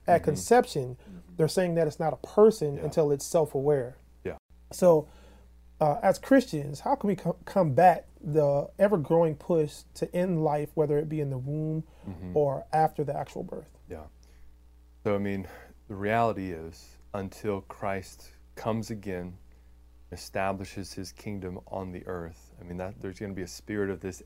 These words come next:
Speaker 2: age that is going to rage against the image of God.
Speaker 1: Right.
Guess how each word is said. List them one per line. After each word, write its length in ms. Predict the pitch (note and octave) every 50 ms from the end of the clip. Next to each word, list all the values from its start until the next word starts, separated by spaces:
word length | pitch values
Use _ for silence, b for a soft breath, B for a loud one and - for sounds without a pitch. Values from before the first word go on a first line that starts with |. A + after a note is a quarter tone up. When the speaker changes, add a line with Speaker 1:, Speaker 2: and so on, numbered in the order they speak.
| -
Speaker 2:
age 540 | G2+ F2+ E2+ D#2+ D#2 D#2 - - - - - - - - - - -
that 100 | - -
is 80 | F#2 -
going 180 | - - F#2 E2+
to 100 | - F2+
rage 460 | E2+ E2 F2+ F#2 F#2+ F#2 F#2+ F2+ -
against 340 | F#2+ F2+ - F2 F2 E2+ -
the 80 | - -
image 260 | - F2+ E2+ E2+ -
of 100 | E2+ -
God. 260 | - E2+ D#2 D2+ D#2+ E2 - - - -
Speaker 1:
Right. 240 | D3+ D3 D3 C#3+ C#3